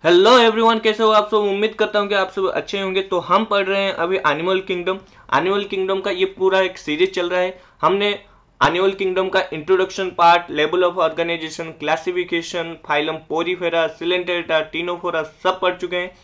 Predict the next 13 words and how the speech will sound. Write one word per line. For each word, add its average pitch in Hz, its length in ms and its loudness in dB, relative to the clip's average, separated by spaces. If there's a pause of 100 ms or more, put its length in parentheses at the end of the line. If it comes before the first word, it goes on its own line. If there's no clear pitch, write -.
(160)
अगर 147 180 0
अभी 165 340 -2
तक 196 340 -2
आपने 170 300 0
वो 160 200 -2
सब 180 380 -2
video 160 300 -2
नहीं 165 220 -4
देखे 170 260 -4
तो 175 160 -8
जाकर 151 380 -2
देख 143 300 -4
लीजिए। 180 320 -4